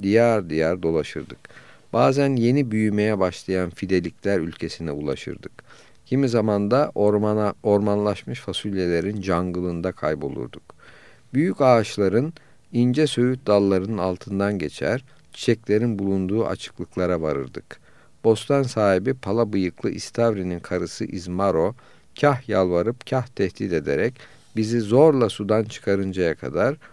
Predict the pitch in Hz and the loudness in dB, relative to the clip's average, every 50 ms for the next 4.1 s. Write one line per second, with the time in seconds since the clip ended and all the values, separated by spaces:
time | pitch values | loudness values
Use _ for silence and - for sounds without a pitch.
0 | - - _ - - 110 110 104 110 123 139 151 139 110 101 101 95 98 90 85 | -20 -20 _ -4 0 0 0 0 0 0 2 2 0 0 -2 -2 0 0 0 0
1 | 90 87 87 87 82 87 80 - - 87 85 82 80 - - 104 131 170 165 - | 0 0 0 -2 -4 -6 -10 -6 -4 -2 0 0 0 0 2 2 2 2 0 -2
2 | - 98 101 104 101 - - 98 95 98 95 95 92 - 117 113 104 95 92 92 | -4 -2 -2 -2 -2 -2 -2 -2 0 0 -2 -4 -6 -8 -6 -4 -2 0 0 0
3 | 90 87 85 - 92 90 87 71 - 78 78 82 90 104 107 98 82 76 80 87 | 0 -2 -4 -6 -6 -6 -4 -2 -2 -2 -2 -2 -4 -4 -4 -4 -4 -4 -2 -4
4 | 110 143 | -4 -4